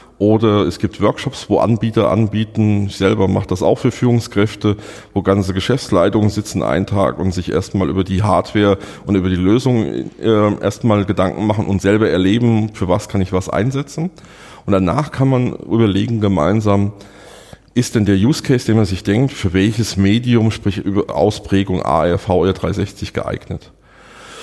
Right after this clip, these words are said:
Und dann kommen zwei Fragestellungen. Das eine ist, hab ich drei D-Modelle oder hab ich keine?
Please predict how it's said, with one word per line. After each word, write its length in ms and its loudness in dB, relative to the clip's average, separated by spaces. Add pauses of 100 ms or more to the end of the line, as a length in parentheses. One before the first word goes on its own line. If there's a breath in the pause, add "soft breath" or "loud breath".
(420 loud breath)
Und 360 0
dann 160 2
kommen 260 2
zwei 280 2
Fragestellungen. 680 -2
Das 180 -6
eine 340 -2
ist, 260 -6
hab 120 -2
ich 140 -14
drei 220 0
D-Modelle 520 2
oder 200 0
hab 100 2
ich 140 -12
keine? 360 0